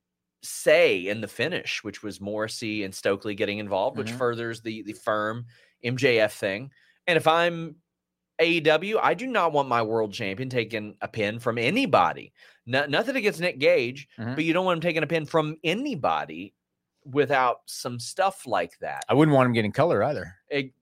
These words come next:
Speaker 1: well, that happened. That happened, buddy. A pizza, pizza
Speaker 2: I wouldn't be
Speaker 1: cutter
Speaker 2: happy about
Speaker 1: to
Speaker 2: it if I
Speaker 1: the
Speaker 2: was Tony Khan. I wouldn't.
Speaker 1: forehead.
Speaker 2: Yeah, yeah, yeah.
Speaker 1: And I gotta say, he looked fine afterwards, so that's good. But, um, he's gonna do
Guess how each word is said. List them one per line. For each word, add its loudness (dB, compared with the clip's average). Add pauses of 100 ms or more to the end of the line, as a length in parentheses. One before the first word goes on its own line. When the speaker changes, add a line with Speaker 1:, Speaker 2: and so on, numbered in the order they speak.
(140)
Speaker 1:
well, 4
that 2
happened. -2 (320)
That 4
happened, 2
buddy. 2 (440)
A -6
pizza, 0
pizza -4
Speaker 2:
I 0
wouldn't 6
be 6
Speaker 1:
cutter 2
Speaker 2:
happy 0
about 4
Speaker 1:
to -
Speaker 2:
it 6
if 4
I 4
Speaker 1:
the 6
Speaker 2:
was 0
Tony 4
Khan. 4
I 0
wouldn't. 4 (340)
Speaker 1:
forehead. -6
Speaker 2:
Yeah, 2
yeah, 0
yeah. -4
Speaker 1:
And -6 (100)
I 2
gotta 4
say, 0
he -6
looked -8 (180)
fine -2
afterwards, -8
so -4
that's -2
good. -10 (1120)
But, -4 (540)
um, -6
he's -8
gonna -2
do -4